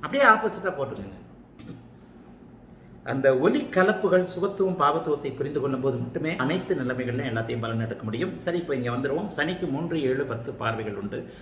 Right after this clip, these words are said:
தன் வீட்டை தானே பார்க்கும் கிரகம் அப்படிங்கிற அமைப்புல சனிக்கு ஏற்கனவே நான் சொன்ன மாதிரி ஒரு ஐம்பது, இருபத்தைந்துல இருந்து ஐம்பது சதவிகித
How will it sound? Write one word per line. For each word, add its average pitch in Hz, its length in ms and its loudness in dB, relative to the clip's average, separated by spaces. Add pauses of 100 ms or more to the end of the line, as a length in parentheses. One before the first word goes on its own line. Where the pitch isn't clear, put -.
(160)
தன் 190 200 6
வீட்டை 220 280 2
தானே 175 280 2
பார்க்கும் 139 380 -2
கிரகம் 120 300 -2
அப்படிங்கிற 117 320 -2
அமைப்புல 110 340 -4 (340)
சனிக்கு 185 460 -2 (300)
ஏற்கனவே 139 380 0
நான் 139 180 -4
சொன்ன 139 140 -6
மாதிரி 180 180 0
ஒரு 131 100 2
ஐம்பது, 160 460 0
இருபத்தைந்துல 147 680 0
இருந்து 147 160 -2
ஐம்பது 123 380 -2
சதவிகித 127 500 -6